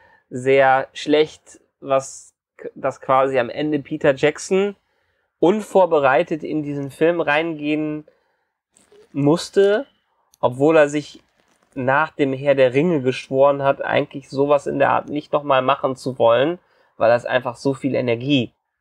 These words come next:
einnimmt. Und dann innerhalb von ein paar Wochen, ein paar Monaten diese Trilogie zusammenzustellen, in der er wieder dann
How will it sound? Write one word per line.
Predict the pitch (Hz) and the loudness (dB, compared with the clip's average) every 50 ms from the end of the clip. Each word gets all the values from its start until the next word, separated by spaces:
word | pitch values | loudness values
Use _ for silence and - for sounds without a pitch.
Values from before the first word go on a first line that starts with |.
| _ _ _ _ _ _ _ _ _ _ _ _ _ _ - - - _ _ _ | _ _ _ _ _ _ _ _ _ _ _ _ _ _ -20 -20 -20 _ _ _
einnimmt. | - - 127 135 131 127 127 131 117 104 98 - - - _ _ _ _ _ - - _ _ - | -4 -2 0 0 2 2 2 0 0 0 -4 -12 -20 -20 _ _ _ _ _ -20 -20 _ _ -8
Und | - 123 123 143 | -6 -2 0 2
dann | 139 135 139 139 | 2 2 0 -2
innerhalb | - 127 156 156 147 139 147 147 143 | -4 -2 0 2 2 2 2 0 -2
von | - - 143 139 139 143 143 143 139 - _ _ _ _ _ _ _ _ _ _ - | 0 0 0 0 0 -2 -6 -8 -10 -12 _ _ _ _ _ _ _ _ _ _ -10
ein | 139 139 135 127 | -8 -8 -8 -8
paar | - - 156 156 156 143 139 | -6 -4 -2 0 0 0 2
Wochen, | 143 151 185 185 - 160 151 151 | 2 0 2 0 -2 -2 -2 -4
ein | 147 | -6
paar | 143 147 143 147 | -4 -2 -2 0
Monaten | 147 147 151 165 170 165 156 156 160 - 151 160 165 175 185 196 _ _ _ _ _ _ _ _ _ _ _ _ | 0 2 2 2 2 2 2 0 0 -4 -6 -8 -6 -8 -8 -10 _ _ _ _ _ _ _ _ _ _ _ _
diese | _ 131 139 151 165 160 156 139 | _ -4 -2 -2 0 0 -2 -4
Trilogie | - - - 143 143 139 135 139 127 - 151 175 226 240 | -6 -6 -4 -2 0 0 0 0 -2 -4 -4 -4 -4 -2
zusammenzustellen, | - 240 170 139 139 127 127 127 123 123 123 123 - - 127 117 - - - - 117 110 110 113 120 131 147 147 | -2 -2 0 2 2 0 0 -2 -4 -6 -8 -10 -8 -8 -8 -8 -8 -6 -2 2 4 4 4 4 4 2 -2 -4
in | - - 135 123 | -6 -6 -2 0
der | 131 135 135 131 | 2 4 4 4
er | 131 131 123 123 | 2 2 -2 -6
wieder | 135 175 233 254 277 220 175 135 123 - _ _ _ _ _ | -4 -4 0 0 2 2 2 0 -2 -4 _ _ _ _ _
dann | - 131 127 127 127 127 | 0 0 0 0 -2 -4